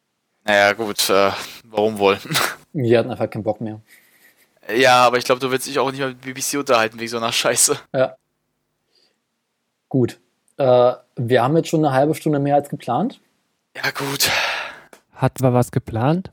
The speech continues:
Speaker 2: Ich glaub, wir hatten ursprünglich so eine Stunde, ge-, also
Speaker 1: Ja.
Speaker 2: ich hatte meiner Schwester gesagt, es dauert nicht länger als eine Stunde und dann können wir auch relativ bald Abendessen.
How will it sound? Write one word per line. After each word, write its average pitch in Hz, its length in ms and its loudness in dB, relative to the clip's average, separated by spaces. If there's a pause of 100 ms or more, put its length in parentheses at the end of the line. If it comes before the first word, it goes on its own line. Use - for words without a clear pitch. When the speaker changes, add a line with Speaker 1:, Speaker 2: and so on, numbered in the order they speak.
Speaker 2:
Ich - 120 -10
glaub, 139 200 2
wir 143 60 4
hatten 147 200 2
ursprünglich 143 400 2
so - 80 -2
eine 139 100 2
Stunde, 156 260 2
ge-, 139 120 2
also 135 400 2 (540)
Speaker 1:
Ja. 90 200 4
Speaker 2:
ich 101 60 6
hatte 104 120 4
meiner 107 260 4
Schwester 170 300 2
gesagt, 147 260 2
es - 100 -4
dauert 147 240 2
nicht 147 100 -6
länger 160 200 2
als 143 160 2
eine 143 80 -6
Stunde 165 280 0
und 131 80 0
dann 135 140 4
können 156 160 -2
wir 147 60 4
auch - 100 0
relativ 139 260 -4
bald 139 160 0
Abendessen. 170 640 -6